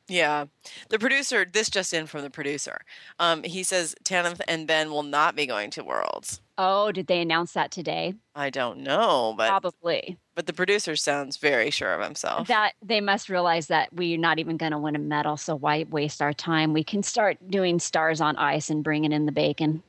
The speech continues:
Speaker 1: Yeah, exactly. And,
Speaker 2: <laughs>
Speaker 1: oh, by the way, we have tickets to Stars on Ice. I, so we're very excited. Evan's supposed to be there, and Sasha, and Tanith and Ben, and Shannon Chow, and
Speaker 2: And I
Speaker 1: Oh.
Speaker 2: heard, uh,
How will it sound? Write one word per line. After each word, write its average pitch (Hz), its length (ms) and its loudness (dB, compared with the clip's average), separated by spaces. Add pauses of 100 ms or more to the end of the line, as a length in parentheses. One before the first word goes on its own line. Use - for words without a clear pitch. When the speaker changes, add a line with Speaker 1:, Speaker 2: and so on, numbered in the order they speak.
Speaker 1:
Yeah, 151 280 0
exactly. 110 680 -2
And, 175 320 0
Speaker 2:
<laughs> - 60 -8
Speaker 1:
oh, 269 140 2
by 208 180 2
the 202 100 0
way, 214 160 4
we 185 200 -2
have 175 140 -4
tickets 214 340 -2
to 190 80 -6
Stars 143 340 2
on 143 100 -2
Ice. 92 360 -4
I, 143 300 0 (280)
so - 200 -2
we're 151 120 -2
very 185 160 2
excited. 151 420 2
Evan's 175 400 0
supposed 170 240 -4
to 160 80 -6
be 156 160 -4
there, 151 500 2
and 143 280 -2
Sasha, 156 840 2
and 147 380 -6 (460)
Tanith 170 320 0
and 165 160 -6
Ben, 151 320 2
and 160 140 -4
Shannon 151 340 0
Chow, 135 580 2
and 110 360 -6 (500)
Speaker 2:
And 220 140 2
I 233 260 2
Speaker 1:
Oh. 240 40 0
Speaker 2:
heard, 254 380 0
uh, 185 160 2